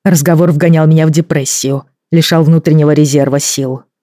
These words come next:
Нагнетанию стресса, значит. В условиях стресса хвост проявляет себя быстрее. Это в ваших интересах. Наверное. Но почему-то не хотелось этого признавать. "Все, я с вами закончил", сообщил док сухо.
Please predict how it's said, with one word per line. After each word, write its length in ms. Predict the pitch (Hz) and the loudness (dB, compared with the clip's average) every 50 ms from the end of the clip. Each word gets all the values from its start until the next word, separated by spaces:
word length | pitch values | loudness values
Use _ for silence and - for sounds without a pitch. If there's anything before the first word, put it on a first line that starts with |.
| _ _ _ _ _ - 165 | _ _ _ _ _ -2 0
Нагнетанию 540 | 160 127 156 151 - - 143 143 147 143 | 0 2 0 0 0 0 -2 0 0 0
стресса, 480 | 143 - - - 135 131 - - - 127 | -2 -2 -4 -6 -6 -6 -6 -6 -6 -6
значит. 600 | 135 - 139 143 139 - - 131 139 - - - _ _ _ _ _ _ _ _ _ _ _ _ _ _ - | -6 -6 -6 -8 -8 -8 -10 -12 -12 -16 -20 -20 _ _ _ _ _ _ _ _ _ _ _ _ _ _ -4
В 60 | 160 | -2
условиях 380 | 180 170 - 233 233 233 226 190 | 0 0 2 2 2 2 2 0
стресса 380 | - - 240 247 240 233 - 226 | 0 0 0 0 0 0 -2 -2
хвост 340 | - - 190 214 196 - | -2 0 0 0 -2 -2
проявляет 480 | - 196 202 202 196 202 196 196 185 - | -2 -2 0 2 2 2 2 2 0 0
себя 220 | - 190 180 180 | 0 0 2 2
быстрее. 580 | 170 160 175 160 - - - 151 147 143 143 135 - - - - | 2 2 0 0 -2 -2 -2 0 0 2 0 -2 -4 -8 -10 -6
Это 240 | 175 180 165 190 185 | -4 -2 0 0 0
в 80 | 175 170 | 0 2
ваших 380 | 175 156 147 - - 151 - | 0 0 -2 -2 -4 -4 -2
интересах. 800 | 156 151 143 - 151 143 139 135 - - 139 139 - - - - _ _ _ _ _ _ _ _ _ | -2 -2 0 0 0 0 0 0 -2 -4 -6 -6 -8 -10 -18 -18 _ _ _ _ _ _ _ _ _
Наверное. 760 | - - - - - 147 143 143 139 143 139 139 139 143 - _ _ _ _ _ _ _ _ _ _ - | -8 -6 -4 -2 -2 -2 -2 -2 -2 -4 -6 -6 -6 -8 -10 _ _ _ _ _ _ _ _ _ _ -2
Но 140 | 165 165 - | 0 0 0
почему-то 400 | 151 - - 160 160 151 160 151 | 0 0 0 0 2 2 2 0
не 80 | 151 | 0
хотелось 480 | - 175 160 - - 147 135 135 131 - | 0 0 -2 -2 -2 -2 -2 -2 -2 -4
этого 240 | 139 135 147 139 139 | -4 -2 -2 -4 -4
признавать. 720 | 143 - 147 139 143 143 139 135 143 143 143 - - - _ _ _ _ _ _ _ _ _ _ _ _ _ - - - - | -4 -4 -6 -4 -4 -4 -4 -4 -4 -6 -6 -8 -14 -16 _ _ _ _ _ _ _ _ _ _ _ _ _ -20 -20 -18 -8
"Все, 160 | - - 196 | -4 0 0
я 160 | 202 196 196 190 | 2 2 2 0
с 80 | - | 0
вами 180 | 190 196 185 190 | 0 2 2 2
закончил", 680 | 170 180 170 170 - 156 151 147 - - 165 151 156 151 _ _ _ _ _ _ | 2 0 0 0 0 0 0 0 0 0 -2 -2 -2 -4 _ _ _ _ _ _
сообщил 340 | - - 160 143 - 151 143 | -8 -6 -4 -4 -2 -2 -2
док 240 | 135 123 143 139 - | -2 -2 -4 -4 -4
сухо. 480 | - - - 147 139 - - 139 127 | -8 -6 -6 -6 -6 -6 -8 -10 -10